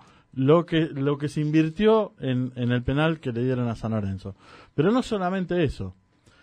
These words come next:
me voy a detener en, por ejemplo, un graph de C cinco N, que insólitamente dijo, eh, el único, Independiente, el único grande que ganó.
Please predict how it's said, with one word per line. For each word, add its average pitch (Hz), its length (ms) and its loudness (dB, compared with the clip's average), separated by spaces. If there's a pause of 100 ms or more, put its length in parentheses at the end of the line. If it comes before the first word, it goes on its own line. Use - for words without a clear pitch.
(220)
me 127 120 4
voy 196 100 8
a 208 60 8
detener 185 580 4
en, 139 400 0
por 156 180 0
ejemplo, 202 360 0
un 160 60 0
graph 202 280 2 (200)
de 123 680 0
C 175 180 0
cinco 160 400 -2
N, 107 340 0 (680)
que 160 300 -2 (120)
insólitamente 180 920 -2
dijo, 175 480 -2 (580)
eh, 120 480 -4
el 151 180 -2
único, 196 380 -4
Independiente, 175 640 -2
el 170 100 0
único 185 320 -2
grande 165 380 -2
que 131 100 -4
ganó. 123 320 -2